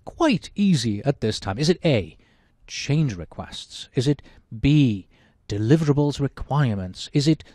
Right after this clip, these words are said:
C, documentation? Or is it D, stakeholder register? So, what do you think? Well, let's go through them again.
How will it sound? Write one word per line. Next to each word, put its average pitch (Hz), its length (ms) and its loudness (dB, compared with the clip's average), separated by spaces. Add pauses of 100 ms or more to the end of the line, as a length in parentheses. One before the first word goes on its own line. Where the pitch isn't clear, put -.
C, 180 720 -2 (520)
documentation? 127 1080 -2 (320)
Or 269 480 4
is 156 180 2
it 185 220 0 (120)
D, 180 540 0 (280)
stakeholder 127 1200 -4 (260)
register? 151 720 -4 (240)
So, 233 560 -2 (280)
what 95 220 -10
do - 80 -12
you 101 120 -8
think? - 520 -10 (1500)
Well, 101 500 -2 (520)
let's - 180 -10
go 147 180 0
through 123 280 0
them 98 140 -4
again. 95 300 -12